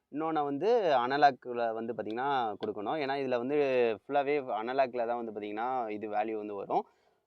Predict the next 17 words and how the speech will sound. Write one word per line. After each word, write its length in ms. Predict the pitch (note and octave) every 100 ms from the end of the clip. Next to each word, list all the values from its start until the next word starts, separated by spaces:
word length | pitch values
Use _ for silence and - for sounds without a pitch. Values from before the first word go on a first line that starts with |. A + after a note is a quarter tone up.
| _
சரி, 120 | D3 C#3
ஓகே. 200 | C3+ F3
இதுல 200 | D#3+ D3
வந்து 140 | F3 E3
ஒண்ணை 240 | C#3 D#3
வந்து 160 | D#3 D#3
கிரவுண்ட்ல 360 | C#3 C#3+ D3
வந்து 220 | C3+ C3+ A3+ - _
இதுல 180 | B2+ B2+
வந்து 180 | B2+ B2+
கொடுத்துருங்க. 360 | A#2+ A2+ A2 F3+ - _ _ _ _ _ _ _ _ B2
இதுல 120 | C3
வந்து 180 | C#3 C#3
கிரவுண்ட் 340 | B2 C#3 C#3+
வந்து 200 | B2+ A#2+
ஒண்ணு 120 | A2
இருக்கும். 320 | G2+ G2 C#3